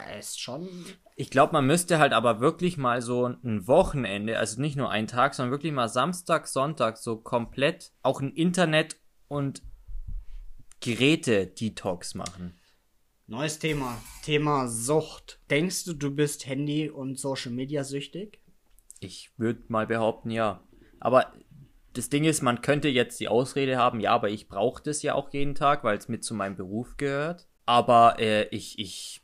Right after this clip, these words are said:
Speaker 2: pff, also ich hab, ich pack ja auch jeden Tag was in meine Instagram-Story zum Beispiel.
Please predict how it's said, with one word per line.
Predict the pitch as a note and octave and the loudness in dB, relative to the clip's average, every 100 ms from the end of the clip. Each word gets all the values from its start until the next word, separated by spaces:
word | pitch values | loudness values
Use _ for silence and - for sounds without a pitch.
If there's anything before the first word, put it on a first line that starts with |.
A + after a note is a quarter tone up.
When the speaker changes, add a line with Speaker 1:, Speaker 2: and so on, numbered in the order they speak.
| - | -12
Speaker 2:
pff, | - - - - - - | -8 -4 0 0 -2 -4
also | A2 G#2+ | -6 -6
ich | F#2 | 2
hab, | A#2 - _ _ - - _ | 2 0 _ _ -20 -20 _
ich | G#2 - | -16 -2
pack | - C3 | 2 4
ja | B2 | 4
auch | A2 - | 2 0
jeden | A2+ F3 D3+ | 0 0 0
Tag | C#3 C#3 D3 | 2 2 2
was | C3+ B2+ | 0 -2
in | A#2 | -2
meine | G#2+ G2+ | -2 -2
Instagram-Story | C#3 - G#2 F#2 F2+ - F#2 F2+ F2+ | -4 -4 -4 -4 -8 -10 -8 -8 -8
zum | - F2 | -10 -10
Beispiel. | E2 F2 - - G#2 C#3 | -10 -10 -12 -10 -8 -8